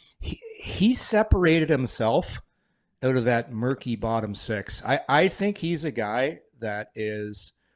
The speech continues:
without question, unless he has a horrible camp, I, I, I think he's solidified himself into that fourth line center. Um, and hey, I'll, I'll give some props to Brannstrom. He got some ice time at the end of the season, and he took himself out of that conversation with,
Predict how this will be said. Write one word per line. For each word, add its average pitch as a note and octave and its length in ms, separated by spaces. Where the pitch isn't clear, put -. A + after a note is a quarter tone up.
without A#2+ 380
question, A#2+ 460
unless C#3+ 200
he C#3+ 80
has A2 160
a G2 80
horrible G#2 500
camp, G#2 380
I, B2 160
I, C3+ 220
I D3 140
think F3 200
he's D#3+ 200
solidified C3+ 500
himself A#2 400
into A2 120
that G#2 220
fourth B2+ 280
line D3+ 180
center. C3+ 420
Um, A2 360
and F3+ 100
hey, E3 160
I'll, D3+ 220
I'll E3+ 160
give F3+ 180
some G3 200
props D3+ 340
to C#3+ 100
Brannstrom. A#2 500
He D3+ 180
got D3 240
some E3 240
ice C3+ 300
time C#3 440
at A#2+ 220
the G#2+ 140
end B2+ 160
of D#3 80
the D#3+ 100
season, B2 600
and A#2 220
he D3 160
took D3+ 260
himself B2+ 480
out A#2+ 120
of A#2 40
that A2+ 180
conversation A2+ 920
with, G2+ 200